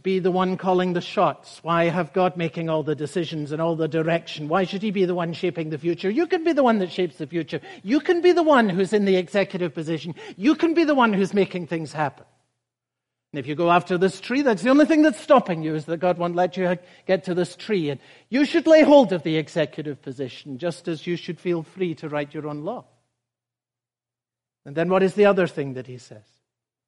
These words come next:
Genesis chapter three and verse four. "You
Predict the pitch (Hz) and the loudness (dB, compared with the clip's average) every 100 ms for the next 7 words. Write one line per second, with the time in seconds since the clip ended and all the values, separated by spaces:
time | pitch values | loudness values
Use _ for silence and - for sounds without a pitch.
0 | _ _ _ _ _ _ _ _ 156 156 | _ _ _ _ _ _ _ _ -8 -8
1 | 151 165 - 165 - 165 - 180 170 160 | -6 -8 -2 -2 -2 -10 -4 -2 -2 0
2 | 160 151 - 196 151 123 104 _ _ _ | -2 -4 -8 -6 -4 -4 -10 _ _ _
3 | _ _ _ _ _ _ _ _ _ 139 | _ _ _ _ _ _ _ _ _ -6
4 | 160 165 160 | -4 -4 -6